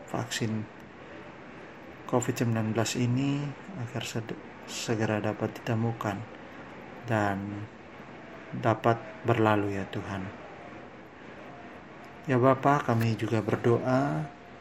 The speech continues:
untuk situasi terutama di kota Surabaya ini ya Tuhan. Tuhan Yesus berkati jemaat Tuhan, berkati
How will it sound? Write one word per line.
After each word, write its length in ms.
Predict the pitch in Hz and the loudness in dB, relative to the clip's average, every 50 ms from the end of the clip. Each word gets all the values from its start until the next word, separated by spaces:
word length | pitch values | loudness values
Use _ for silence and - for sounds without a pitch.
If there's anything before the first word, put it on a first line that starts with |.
| - - - - - - - - - - - 247 | -16 -16 -16 -16 -16 -16 -16 -18 -18 -12 -10 -8
untuk 320 | 151 117 117 - 117 113 | -6 -6 -4 -6 -4 -4
situasi 960 | - - 120 117 - 131 120 113 110 110 110 - - - 131 131 131 131 131 131 - - - - - - - - - - - - - - - - - - - - - - - - - - - | -4 -4 -4 -4 0 2 4 4 4 4 2 2 0 0 2 2 2 0 0 -2 -6 -10 -14 -14 -16 -16 -16 -16 -16 -16 -16 -16 -16 -16 -16 -16 -16 -16 -16 -16 -16 -16 -16 -16 -16 -16 -2
terutama 640 | - 120 110 113 113 - 117 117 113 117 123 135 120 | 0 2 2 2 6 6 8 8 8 8 6 6 6
di 80 | 113 | 4
kota 320 | - - 110 104 - 113 104 | 2 2 0 0 2 -2 0
Surabaya 560 | - - 110 107 104 104 107 107 104 104 107 | 0 2 4 4 4 4 4 4 4 4 2
ini 160 | 104 104 104 | 2 0 0
ya 80 | 104 104 | -2 0
Tuhan. 400 | - 127 123 120 135 139 143 147 147 147 147 - - - - - - - - | 0 0 2 4 4 4 4 4 2 -2 -4 -6 -10 -12 -12 -12 -12 -8 -2
Tuhan 320 | - 117 107 107 107 107 | 2 2 2 2 2 0
Yesus 240 | 107 104 - 117 101 101 | -2 -2 -2 -4 -4 0
berkati 580 | 104 110 104 - - 120 120 117 120 - 123 117 | 0 0 0 2 2 4 4 4 4 2 0 2
jemaat 460 | 117 120 110 107 113 117 113 113 - - - | 2 2 2 2 2 2 2 0 -2 -2 -4
Tuhan, 400 | 139 123 117 139 139 143 143 143 - - - - - - - - - - - - - - - - - - | -2 0 2 2 2 2 0 -4 -6 -10 -12 -14 -14 -14 -14 -14 -14 -14 -14 -14 -16 -16 -16 -16 -6 -6
berkati 880 | 117 - 107 - 117 113 113 - - - 123 117 117 117 117 113 113 | -6 -4 0 2 4 4 4 2 0 -2 0 2 2 2 2 0 0